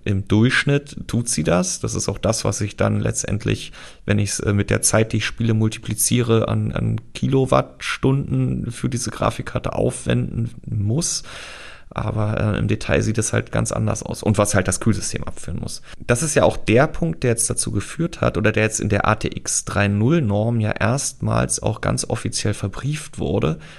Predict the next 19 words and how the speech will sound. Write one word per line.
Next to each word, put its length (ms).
dass 200
eben 120
A 140
T 140
X 200
drei 200
null 180
Netzteile 800
höhere 600
Spitzenlasten 1200
der 160
P-C-Komponenten 1080
nicht 240
nur, 380
äh, 800
ja, 300
sag 200
ich 120
mal, 240